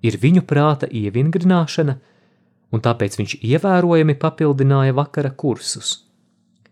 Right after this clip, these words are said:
Izglītības nepieciešamību tajā laikā ļoti dzīvi izjuta arī tautā. Priestera Bosko vakara kursos ieradās ne tikai zēni un jaunieši,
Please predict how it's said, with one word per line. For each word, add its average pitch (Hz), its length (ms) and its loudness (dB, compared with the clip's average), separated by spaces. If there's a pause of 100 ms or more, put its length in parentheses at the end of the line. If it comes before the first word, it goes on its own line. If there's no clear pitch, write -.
(260)
Izglītības 123 720 0
nepieciešamību 104 960 -2
tajā 107 240 -2
laikā 107 400 -2
ļoti 127 480 0
dzīvi 127 400 -2
izjuta 123 400 -4
arī 117 320 -4
tautā. 101 560 -2 (1300)
Priestera 107 420 -2
Bosko 107 460 -2
vakara 107 380 -2
kursos 131 560 -2
ieradās 123 500 -2
ne 113 80 -2
tikai 120 400 -4
zēni 123 400 -2
un 117 160 0
jaunieši, 139 640 0